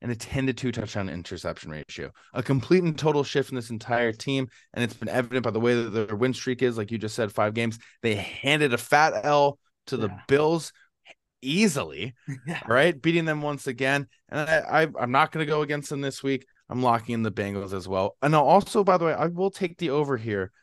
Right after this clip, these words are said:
Speaker 1: at forty-seven. I think that this Texans team can score. I think that we're, we
Speaker 2: Yeah.
Speaker 1: can't necessarily sleep on them to put up twenty points on you, uh, especially if your defense is caught, especially if your defense is caught slacking. We saw it last week, forty-six seconds, zero timeouts. It doesn't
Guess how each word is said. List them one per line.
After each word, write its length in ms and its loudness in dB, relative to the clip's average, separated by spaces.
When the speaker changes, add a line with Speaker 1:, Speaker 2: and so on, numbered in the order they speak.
Speaker 1:
at 140 -2
forty-seven. 540 0
I 120 -2
think 180 -8
that 140 2
this 140 2
Texans 460 -2
team 320 -2
can 200 -4
score. 560 4
I 40 -6
think 160 -4
that 120 2
we're, 220 -2
we 160 -6
Speaker 2:
Yeah. 100 -8
Speaker 1:
can't 220 0
necessarily 400 0
sleep 240 -6
on 100 0
them 140 -2
to 40 -4
put 220 -2
up 140 2
twenty 260 -6
points 400 -6
on 240 -2
you, 220 -6
uh, 200 0
especially 420 -2
if 80 -4
your 80 -4
defense 360 -4
is 100 -8
caught, 340 0
especially 380 -4
if 60 -8
your 60 -2
defense 460 -4
is 80 -12
caught 280 0
slacking. 600 -2
We 60 -6
saw 220 4
it 40 0
last 260 2
week, 80 -8
forty-six 480 -4
seconds, 320 -4
zero 180 0
timeouts. 560 -2
It 240 -8
doesn't 380 0